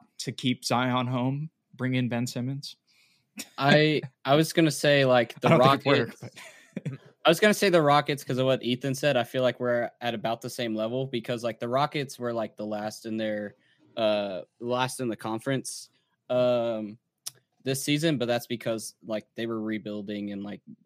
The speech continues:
Speaker 2: uh, trading people away and everything like that. And now they're, like, back. <laughs> So, um, I think, uh, it's gonna be us and them battling for that tenth seed along with, uh,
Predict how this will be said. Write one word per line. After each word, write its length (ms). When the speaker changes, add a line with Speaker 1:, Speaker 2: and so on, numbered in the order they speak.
Speaker 2:
uh, 380
trading 260
people 300
away 340
and 160
everything 360
like 200
that. 300
And 140
now 440
they're, 220
like, 240
back. 640
<laughs> 640
So, 480
um, 540
I 100
think, 420
uh, 300
it's 160
gonna 160
be 380
us 240
and 180
them 420
battling 540
for 420
that 220
tenth 260
seed 340
along 380
with, 260
uh, 420